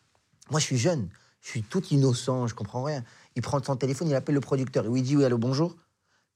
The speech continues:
Vous allez bien ? Je suis le manager d'Amin Radi. Malheureusement, il a géré avec vous directement, mais il devait gérer avec moi. Sauf qu'il y a un problème. On a un spectacle,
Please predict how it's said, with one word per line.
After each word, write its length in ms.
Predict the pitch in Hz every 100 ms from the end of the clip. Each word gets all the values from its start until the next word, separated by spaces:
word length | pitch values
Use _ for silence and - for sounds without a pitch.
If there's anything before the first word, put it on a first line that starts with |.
| -
Vous 80 | 120
allez 80 |
bien ? 240 | 123 156 165
Je 80 | -
suis 80 | 113
le 40 |
manager 260 | 123 127 123
d'Amin 220 | 120 117
Radi. 180 | 120 135
Malheureusement, 340 | 120 113 127
il 100 | 113
a 60 | 107
géré 200 | 120 123
avec 180 | 117
vous 80 | 110
directement, 460 | 113 110 104 127 139
mais 100 | 110
il 20 |
devait 200 | 101 107
gérer 220 | 101 113
avec 220 | 113 107
moi. 200 | 107 95 - _ _ _ _ _
Sauf 220 | - 127
qu'il 120 | - 117
y 40 |
a 20 |
un 40 | 107
problème. 440 | - 110 107 87 _ _ _ - - _ _ -
On 160 | 113
a 40 | 120
un 80 | 120
spectacle, 540 | 123 117 151 147